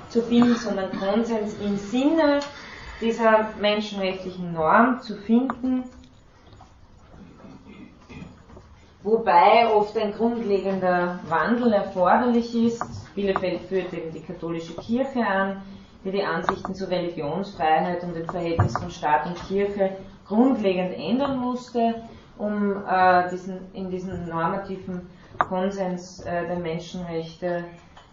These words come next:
äh, da mit, äh, diskutieren zu können aus ihrer Sicht wiederum.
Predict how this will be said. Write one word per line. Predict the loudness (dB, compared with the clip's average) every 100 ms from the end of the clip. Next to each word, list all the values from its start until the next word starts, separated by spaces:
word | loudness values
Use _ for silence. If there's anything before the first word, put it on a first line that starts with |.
| -8
äh, | -2 0 0 -2 -4 -4 -8 -16 -20 -20 -20 -16 -16 -16 -8
da | -2 -2 -2 -6 -12 -12 -4
mit, | -2 -2 -8 -16 -18 -8
äh, | 4 4 4
diskutieren | -2 -8 -10 0 4 6 6
zu | 4 -4
können | -2 2 2 4
aus | 8 10 8 4
ihrer | -4 -2 -4
Sicht | 0 2 2 0 -8 -4
wiederum. | -2 0 0 0 -2